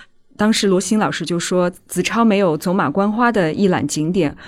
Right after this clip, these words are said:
回来就开始表达。写成常见的游记文章，他深入到大街小巷，跟当地人接触，这是西方旅行文学非常优秀的传统。那么想问问两位老师，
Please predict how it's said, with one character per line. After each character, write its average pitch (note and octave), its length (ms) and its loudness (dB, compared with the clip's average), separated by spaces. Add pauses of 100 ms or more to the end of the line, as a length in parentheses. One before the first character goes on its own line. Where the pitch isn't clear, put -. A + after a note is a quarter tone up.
(120)
回 - 140 -2
来 F#3+ 100 4
就 G#3+ 120 4
开 A#3 200 -4
始 G#3 160 0
表 C#3 220 -2
达。 C3+ 260 -2 (480)
写 - 180 0
成 G3+ 160 2
常 D#3+ 240 -2
见 A#3 160 2
的 G3+ 80 0
游 D3+ 180 -2
记 A#3+ 160 -2
文 E3 160 0
章， E3+ 280 -2 (200)
他 G#3+ 140 -2
深 A3 180 2
入 G#3+ 140 4
到 F3+ 160 2
大 F#3+ 160 2
街 A#3+ 180 0
小 - 200 -2
巷， F3 360 -2
跟 G3 200 0
当 G#3 200 4
地 G#3+ 120 2
人 D3+ 160 2
接 A#3 180 2
触， A#3+ 320 -2 (260)
这 A#3+ 120 -2
是 A#3+ 100 4
西 D4 220 2
方 D4 260 6
旅 D#3+ 100 2
行 E3+ 220 -2
文 E3+ 100 2
学 F3 160 0
非 B3 240 2
常 E3+ 280 -2
优 A3+ 160 4
秀 A#3+ 100 -2
的 E3+ 100 -2
传 D#3+ 300 -4
统。 A3 260 -4 (460)
那 C4+ 140 8
么 B3+ 100 10
想 G3+ 180 0
问 A3+ 140 2
问 A3+ 80 4
两 D#3+ 160 2
位 F#3 100 0
老 C#3+ 160 0
师， F3+ 400 -2